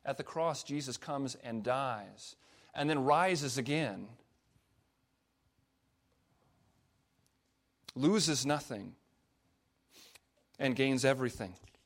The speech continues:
as we think of the redemptive purposes of God. Now, that all hangs on one thing. That hangs on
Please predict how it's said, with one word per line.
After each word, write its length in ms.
as 160
we 80
think 200
of 80
the 80
redemptive 540
purposes 640
of 160
God. 260
Now, 80
that 160
all 160
hangs 320
on 180
one 160
thing. 300
That 140
hangs 280
on 220